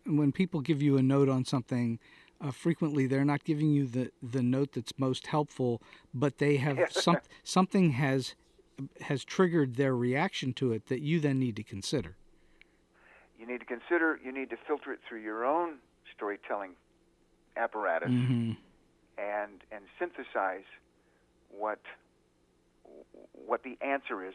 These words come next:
Speaker 2: or synthesize a means of addressing that issue.
Speaker 1: I, I
Speaker 2: Right.
Speaker 1: tell, I tell my students all the time, you know, when people give you notes,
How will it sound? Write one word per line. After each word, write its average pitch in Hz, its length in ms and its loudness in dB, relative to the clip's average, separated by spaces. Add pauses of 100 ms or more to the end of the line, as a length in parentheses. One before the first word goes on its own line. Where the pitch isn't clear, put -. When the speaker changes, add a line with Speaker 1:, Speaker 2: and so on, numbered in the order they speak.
Speaker 2:
or 98 120 -10 (240)
synthesize 135 520 -6 (180)
a 113 60 -6
means 135 340 -12
of 110 120 -10
addressing 101 500 -6 (480)
that 90 180 -2
issue. - 280 -14 (460)
Speaker 1:
I, 147 60 -4
I 147 60 -2 (140)
Speaker 2:
Right. 151 140 0
Speaker 1:
tell, 170 280 0
I 151 80 -2
tell - 200 -2
my 151 120 2
students 135 480 0
all 135 140 2
the 123 100 -2
time, 120 340 -2
you 123 80 0
know, 123 140 -2
when 123 180 0
people - 340 -2
give 135 220 0
you 131 160 4
notes, 131 500 0